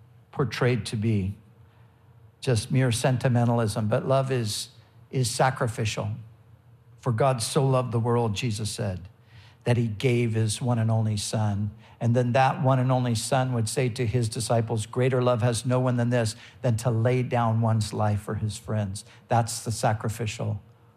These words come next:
love. And through Christ, we understand what love really is. And through Christ, we also un-, understand the truth about time and eternity. Time and eternity. What do we,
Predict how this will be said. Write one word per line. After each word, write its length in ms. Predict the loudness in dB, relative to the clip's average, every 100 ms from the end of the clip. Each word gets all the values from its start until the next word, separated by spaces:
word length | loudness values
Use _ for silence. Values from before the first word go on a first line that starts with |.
| -20 -8
love. 580 | 0 2 2 0 -4 -14 _ -20 _ -20 _ -12 -6
And 160 | -2
through 160 | 2 2
Christ, 460 | 2 2 2 0
we 140 | 0 2
understand 720 | 4 2 2 2 2 2 0 -4 -6
what 220 | 0 0
love 460 | 2 2 2 0 -4 -2
really 320 | 0 2 2
is. 260 | 2 0 -4 -8 0
And 260 | 0 2
through 220 | 4 4
Christ, 500 | 2 2 2 2 0 -6 -16 -4
we 160 | 2
also 720 | 4 4 2 0 2 2 2 -2 -10 -20 -8
un-, 240 | -2 0 0
understand 580 | 0 2 0 2 2 4
the 80 | 0
truth 380 | 0 0 2
about 320 | 2 2 0 -4
time 480 | -2 2 2 2
and 100 | 0
eternity. 720 | 0 -2 -2 -2 -2 -4 -10 -12 _ _ -20 _ _ _ _ _ _ -20 -8
Time 320 | 0 2 2
and 100 | 0
eternity. 600 | 0 0 0 0 -4 -4
What 120 | 0
do 100 | 2
we, 380 | 2 0 -2 -6